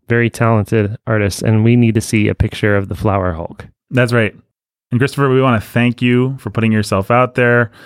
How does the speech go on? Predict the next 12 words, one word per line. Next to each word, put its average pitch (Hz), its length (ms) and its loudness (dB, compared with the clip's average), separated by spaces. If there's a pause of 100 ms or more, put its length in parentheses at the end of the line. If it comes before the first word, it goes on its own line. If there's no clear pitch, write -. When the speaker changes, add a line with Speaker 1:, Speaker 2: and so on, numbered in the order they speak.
(160)
Speaker 2:
for - 140 -4
moving 107 360 2
up, 123 320 0 (340)
for 95 760 0
coming 123 220 0
into 113 140 2
the 104 120 2
light. 104 440 2 (160)
Mental 107 300 0
health 107 260 0
is 101 140 0
an 101 200 2